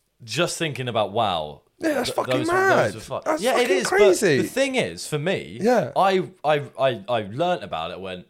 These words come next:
Speaker 1: "That's mad. I don't need to think about this every day." And I think that's actually the healthiest answer you can
Speaker 2: <laughs> No.
Speaker 1: say. "That's mad. I don't need to think about
Speaker 2: Yeah.
Speaker 1: that every day." I, I, I get it, it comes up. It come, I'm not saying it doesn't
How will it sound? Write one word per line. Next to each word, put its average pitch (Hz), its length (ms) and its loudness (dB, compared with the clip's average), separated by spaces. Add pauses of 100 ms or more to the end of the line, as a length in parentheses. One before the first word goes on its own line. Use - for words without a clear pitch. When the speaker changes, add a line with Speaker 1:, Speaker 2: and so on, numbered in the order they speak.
(220)
Speaker 1:
"That's 139 280 -2
mad. 85 360 -10 (200)
I 123 120 -4
don't 131 140 -8
need 117 100 -10
to 113 80 -12
think 139 200 -12
about 78 180 -8
this 73 140 -18
every 73 160 -16
day." 53 260 -18 (1200)
And 131 100 -4
I - 60 0
think 196 300 -4
that's 156 220 0
actually 135 260 -4
the 110 80 -4
healthiest 110 540 -8
answer 95 240 0
you - 60 -2
can 254 200 2
Speaker 2:
<laughs> - 0 -
No. - 80 6
Speaker 1:
say. - 320 0 (220)
"That's 180 280 0
mad. 156 360 0
I 120 60 0
don't 123 140 -4
need 104 80 -10
to 104 80 -14
think 98 200 -8
about 131 100 0
Speaker 2:
Yeah. 110 80 4
Speaker 1:
that 71 100 -2
every 73 180 -18
day." 65 200 -16 (560)
I, 185 140 4
I, 196 360 0 (640)
I 151 100 2
get 147 280 0
it, 160 220 -6
it 147 120 -4
comes 170 360 -2
up. 76 280 -2
It 113 100 -6
come, 135 200 -4
I'm 127 140 0
not 151 180 -2
saying 131 240 -4
it 110 140 -10
doesn't 120 240 -2